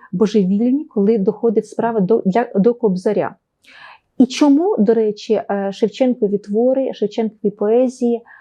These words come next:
а, так важко перекладаються на іноземні мови і втрачають таку велику частину своєї притягальності. Тобто він, це людина, це професор, який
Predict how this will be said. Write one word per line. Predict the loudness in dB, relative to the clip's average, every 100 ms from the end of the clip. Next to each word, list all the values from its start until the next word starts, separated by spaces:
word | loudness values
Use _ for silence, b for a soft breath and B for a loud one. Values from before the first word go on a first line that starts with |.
| B B
а, | -4 -2
так | 0 0 0
важко | 0 -2 -2 -8
перекладаються | -4 -4 -2 -4 -2 -2 -4 -6 -6 -4
на | -2
іноземні | -2 -2 0 2 2 4
мови | 4 2 2 -2
і | -4
втрачають | -2 -6 -4 -2 0 0
таку | -6 0 0
велику | 2 -2 -4
частину | -8 -8 -2 0 0
своєї | -2 0 2 2
притягальності. | 0 -2 0 0 -2 -2 -12 -16 -20 -20 _ B B -12 -2
Тобто | 2 4
він, | 4 2 -2 -4 -4
це | 0
людина, | 2 0 -2 -4 -8
це | -6 -4
професор, | -4 0 0 0 -2 -2
який | -2 -2 -2 -2 -4